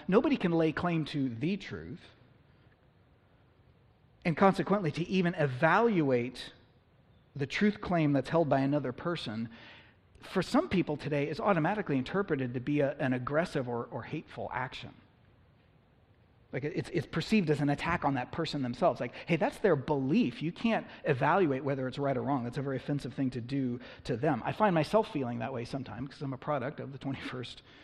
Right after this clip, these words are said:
century. You know, to evaluate the, the Jesus of Mormonism is perceived sometimes as an attack on Mormons. To evaluate the Islamic view of Jesus as a Christian is sometimes interpreted to be an attack on,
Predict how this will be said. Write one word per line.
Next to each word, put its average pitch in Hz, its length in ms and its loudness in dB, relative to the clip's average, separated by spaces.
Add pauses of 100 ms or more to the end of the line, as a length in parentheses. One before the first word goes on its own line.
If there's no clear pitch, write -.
(280)
century. 143 480 -6 (880)
You 160 120 2
know, 151 100 2
to 156 160 4
evaluate 165 540 6 (680)
the, 147 120 0
the 135 240 -2
Jesus 160 440 0
of 131 80 -4
Mormonism 135 800 2 (200)
is 156 240 2
perceived 151 500 0
sometimes 151 420 0
as 127 120 -6
an 135 80 0
attack 127 340 -4
on 123 160 -4
Mormons. 127 500 -2
To 151 240 0 (220)
evaluate 160 540 4
the 156 80 -4
Islamic 143 500 0
view 139 220 -2
of 117 100 -2
Jesus 143 400 -4
as 127 120 -8
a 120 40 -10
Christian 143 400 -6
is 127 80 -6
sometimes 156 520 0
interpreted 131 420 -6
to 113 60 -8
be 120 100 -6
an 113 60 -8
attack 131 420 -6
on, 113 320 -6